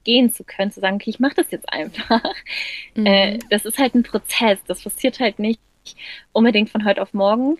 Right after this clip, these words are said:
Speaker 1: aber man muss es trotzdem machen. Also diesen einfach trotz Angst, jeder hat Angst, einfach machen.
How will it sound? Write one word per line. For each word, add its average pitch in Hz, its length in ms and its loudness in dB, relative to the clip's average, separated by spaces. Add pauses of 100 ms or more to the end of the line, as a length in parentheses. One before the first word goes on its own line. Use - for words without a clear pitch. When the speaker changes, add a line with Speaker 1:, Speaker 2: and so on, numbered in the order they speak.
(120)
Speaker 1:
aber 208 320 4 (180)
man 208 340 0
muss 226 140 0
es 226 120 -4
trotzdem 220 380 -2
machen. 214 400 0
Also 196 220 -2
diesen 196 340 -6
einfach - 460 -6 (220)
trotz - 320 -4
Angst, - 640 -2
jeder 220 280 2
hat - 180 -2
Angst, 196 480 -6 (360)
einfach 208 280 -4
machen. 185 380 -12